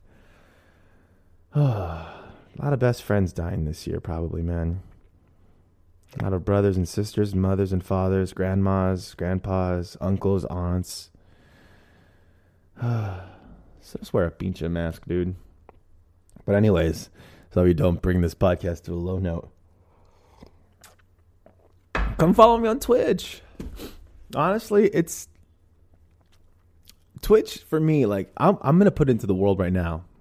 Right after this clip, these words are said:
I'm gonna make it, okay? I'm gonna make it, I'm gonna make content, I'm gonna make my content, and I'm gonna get my thou-, 'cause here's the thing, I don't want to be, like, butt famous. Like, you know, I don't want, I don't need a hundred thousand people to be watching my stream. No, no, no, no, no. I don't need that.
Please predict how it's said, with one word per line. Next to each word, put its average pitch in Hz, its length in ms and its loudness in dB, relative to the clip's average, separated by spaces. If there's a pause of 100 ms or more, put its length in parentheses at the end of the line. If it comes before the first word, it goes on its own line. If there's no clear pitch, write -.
(280)
I'm 104 60 2
gonna - 100 4
make 92 240 0
it, - 160 -8 (140)
okay? 98 220 -4
I'm 90 80 -2
gonna 90 100 -2
make 104 260 0
it, 123 40 4
I'm 101 80 2
gonna 98 80 2
make 90 120 -2
content, 101 560 -2
I'm - 280 -20
gonna 85 100 -4
make 92 200 0
my 113 120 2
content, 98 540 -2 (260)
and 90 100 -2
I'm 104 80 2
gonna 117 120 2
get 107 200 2
my 92 260 -4 (360)
thou-, 104 260 2
'cause 135 160 -10
here's 196 140 -6
the 240 80 -6
thing, 165 280 0
I 254 140 -4
don't 440 180 -4
want 156 300 0
to 113 60 -10
be, 113 180 2
like, 85 280 0 (340)
butt - 240 2
famous. 87 640 -4
Like, 104 260 -2
you 139 100 2
know, 90 100 -2
I - 60 -10
don't 208 120 -6
want, 113 200 -4 (920)
I 180 120 6
don't 233 180 6
need 160 240 6
a 120 60 6
hundred 113 440 2
thousand 87 300 -2
people 85 380 -4
to - 100 -8
be 95 80 4
watching 90 320 0
my 87 80 -2
stream. 90 480 -6
No, 185 220 8
no, 120 100 6
no, 87 140 2
no, 78 100 -4
no. 73 180 -8
I 156 120 4
don't 214 160 6
need 233 160 -2
that. - 240 -6